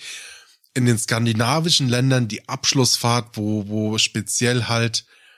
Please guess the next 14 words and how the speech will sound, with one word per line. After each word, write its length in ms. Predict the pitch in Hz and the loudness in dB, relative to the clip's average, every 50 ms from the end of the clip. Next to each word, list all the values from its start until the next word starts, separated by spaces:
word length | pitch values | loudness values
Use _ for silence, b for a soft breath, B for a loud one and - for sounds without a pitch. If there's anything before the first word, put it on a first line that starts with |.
| b b b b b _ _ _ _ _ _ _ _ - | b b b b b _ _ _ _ _ _ _ _ -8
die 80 | 117 | -6
Personen, 460 | 110 - 117 110 98 117 117 120 120 110 | -2 -2 -2 0 0 2 2 2 2 0
die 100 | 113 110 | 0 -2
damit 260 | 117 107 104 107 - | -2 -2 -2 -2 -2
teilnehmen, 540 | - - 104 107 110 107 104 104 101 95 90 | -2 -2 0 0 2 2 2 2 2 2 2
steil 360 | - - - 92 95 98 98 | 0 2 2 0 0 0 0
gehen. 300 | 87 87 85 82 82 85 | 0 -2 -4 -4 -2 -4
So 100 | - 87 | -4 -2
nach 200 | 92 98 92 - | -2 -4 -4 -4
dem 160 | - 101 95 | -4 -2 -2
Motto, 240 | 101 98 - 101 87 | -2 -2 -4 -4 -4
da 80 | 95 | -4
ist 260 | 98 87 101 - - - | -4 -4 -4 -4 -2 -2
dann 320 | 104 98 95 90 90 92 | 0 0 -2 -4 -6 -8